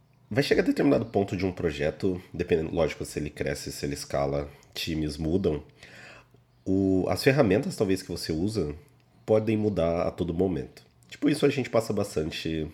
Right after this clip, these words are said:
no iFood, provavelmente o Bruno também deve tá passando no Spotify.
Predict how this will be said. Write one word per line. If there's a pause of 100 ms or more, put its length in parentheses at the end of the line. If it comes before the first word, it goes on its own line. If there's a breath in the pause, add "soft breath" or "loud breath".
(140)
no
iFood,
provavelmente
o
Bruno
também
deve
tá
passando
no
Spotify.